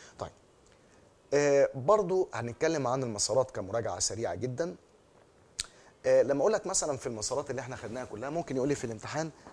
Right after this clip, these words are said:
"اكمل مسارات الاشعه التاليه". فاقول مثلا مسار الاشعه، الشعاع الساقط موازيا للمحور الاصلي،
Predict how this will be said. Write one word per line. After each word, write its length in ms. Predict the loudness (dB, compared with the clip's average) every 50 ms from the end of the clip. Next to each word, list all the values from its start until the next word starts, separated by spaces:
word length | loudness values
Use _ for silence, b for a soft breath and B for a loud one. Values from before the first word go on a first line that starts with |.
| B -4 -4
"اكمل 260 | -4 -4 -6 -8 -6
مسارات 400 | -6 -8 -6 -6 -6 -6 -6 -6
الاشعه 340 | -8 -8 -8 -6 -6 -6 -6
التاليه". 340 | -4 -6 -6 -6 -6 -8 -6 -8 -6 -6 B B B B B B B -2
فاقول 140 | -2 -2 0
مثلا 280 | 0 -2 -2 -2 -2
مسار 400 | -4 -6 -8 -4 0 2 2 2
الاشعه، 360 | 0 -2 -4 -4 -4 -4 -4 -4
الشعاع 280 | -6 -4 0 0 0
الساقط 340 | 0 0 0 -2 -4 -6 -10 -8
موازيا 320 | -8 -8 -6 -2 0 0 0
للمحور 440 | -2 -6 -6 -8 -10 -8 -8 -8
الاصلي، 320 | -8 -6 -6 -6 -8 -8